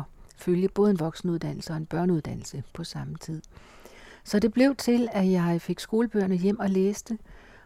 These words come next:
og tog syvende klasses eksamen nogle år senere. Dengang skulle man ikke, øh, kunne alle de forfærdelige mange ting, jeg synes, man skal i dag. Fysik,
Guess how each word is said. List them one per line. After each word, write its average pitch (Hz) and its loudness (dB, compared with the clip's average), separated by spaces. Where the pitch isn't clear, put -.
og 208 -4
tog 202 -2
syvende 202 2
klasses 190 -4
eksamen 190 0
nogle 180 2
år 170 -4
senere. 185 -4
Dengang 185 0
skulle 208 2
man 185 4
ikke, 190 0
øh, 175 0
kunne 180 0
alle 170 -2
de 175 -6
forfærdelige 170 -2
mange 151 -4
ting, - -8
jeg 165 -8
synes, - -8
man 165 -6
skal 156 -6
i 170 -6
dag. 160 -8
Fysik, 190 -4